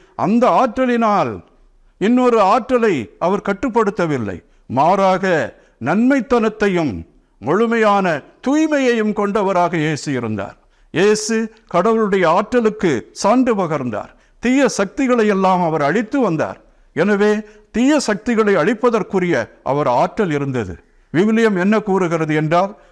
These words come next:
"ஆண்டவரே, நீர் மிகுந்த ஆற்றல் மிக்கவர். ஆற்றல் மிக்கவராக இருக்கிற காரணத்தினால் நீர் பொறுமையாக இருக்கிறீர். அது மட்டுமல்ல, எங்கள் பாவங்களை மன்னித்து விடுகிறீர்.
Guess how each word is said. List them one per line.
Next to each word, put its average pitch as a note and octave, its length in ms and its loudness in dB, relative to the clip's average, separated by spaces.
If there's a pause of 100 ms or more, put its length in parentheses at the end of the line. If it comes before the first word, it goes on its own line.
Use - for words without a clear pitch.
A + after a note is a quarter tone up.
(140)
"ஆண்டவரே, G#3+ 540 2 (420)
நீர் G#3 300 0
மிகுந்த C4+ 460 0
ஆற்றல் C4 500 0
மிக்கவர். A3 520 -2 (1120)
ஆற்றல் B3 640 0
மிக்கவராக C4+ 640 0
இருக்கிற A#3+ 440 0
காரணத்தினால் A#3 760 0 (240)
நீர் A3+ 260 -4
பொறுமையாக D#4 580 0
இருக்கிறீர். F3 520 -4 (540)
அது G#3 260 0
மட்டுமல்ல, G#3 500 0 (380)
எங்கள் F#3 380 0
பாவங்களை B3 580 0
மன்னித்து B3 460 0
விடுகிறீர். E3+ 500 -2